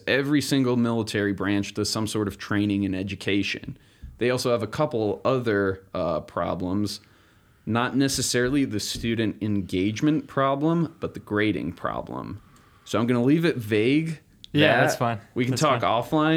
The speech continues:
Speaker 1: offline, um, if you wanna know the details, 'cause I think it's a pretty cool thing, so.
Speaker 2: Yeah. The people, you know, in however many years or so,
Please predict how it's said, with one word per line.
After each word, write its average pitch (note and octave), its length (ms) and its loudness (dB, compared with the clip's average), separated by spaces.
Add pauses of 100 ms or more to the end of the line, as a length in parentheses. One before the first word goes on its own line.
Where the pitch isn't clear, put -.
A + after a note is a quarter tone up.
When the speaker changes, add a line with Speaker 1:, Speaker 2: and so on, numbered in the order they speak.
(260)
Speaker 1:
offline, - 40 -8
um, A2+ 680 2
if B2 180 -2
you B2+ 80 2
wanna A2 160 0
know G#2+ 140 0
the G#2 160 0
details, B2 600 0
'cause G#2+ 400 0 (200)
I - 100 -6
think B2 160 -2
it's G#2+ 100 -4
a - 60 -6
pretty B2+ 220 -2
cool A2 260 -2
thing, G#2+ 440 -4
so. - 320 2
Speaker 2:
Yeah. A#2 220 2 (360)
The D#3+ 100 0
people, F#3 500 2
you D3+ 220 -2
know, G#2+ 200 0 (100)
in B2 360 2
however C3+ 300 0
many B2+ 200 4
years A2+ 320 2
or G#2+ 80 2
so, F#2+ 380 0